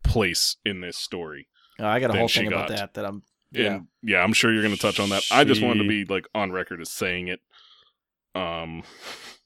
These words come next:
Speaker 1: it, there's a couple things.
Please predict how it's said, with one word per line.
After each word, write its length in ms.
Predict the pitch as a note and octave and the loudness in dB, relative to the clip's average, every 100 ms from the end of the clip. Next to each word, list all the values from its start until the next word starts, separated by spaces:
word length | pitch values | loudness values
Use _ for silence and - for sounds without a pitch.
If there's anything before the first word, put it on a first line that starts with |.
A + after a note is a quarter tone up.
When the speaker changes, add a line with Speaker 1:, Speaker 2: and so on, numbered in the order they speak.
| _ _ _ _ _ _ _ _ - | _ _ _ _ _ _ _ _ -6
Speaker 1:
it, 240 | A2+ G#2+ | -4 0
there's 180 | A#2 G#2 | 0 2
a 40 | |
couple 240 | C3 B2+ C3 | 2 2 2
things. 640 | B2+ B2 B2 A#2+ - | 2 4 4 2 -2